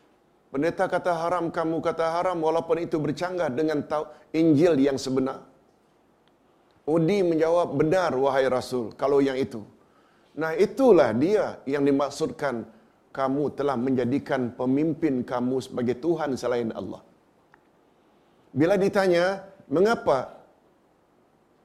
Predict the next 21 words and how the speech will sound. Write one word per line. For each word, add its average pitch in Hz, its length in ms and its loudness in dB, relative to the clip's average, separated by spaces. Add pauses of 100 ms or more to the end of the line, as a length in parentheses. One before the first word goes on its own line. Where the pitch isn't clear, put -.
(120)
mengikut 185 720 2
cakap 175 480 -2
ulama 170 560 4
itu 156 560 -2
hukumnya 151 720 0
sama 139 460 0
dengan 135 560 0
beribadat 135 800 0
pada 127 220 2
ulama?" 131 420 0
Apa - 220 -4
sebab? 120 260 -6 (2250)
Tolong 160 260 -2
jawab. 131 400 -2 (1600)
Yang 156 320 0
punya 214 320 4
otoriti 190 720 0
menentukan 170 720 -2
halal 170 400 0
dan 156 160 2
haram, 156 400 -2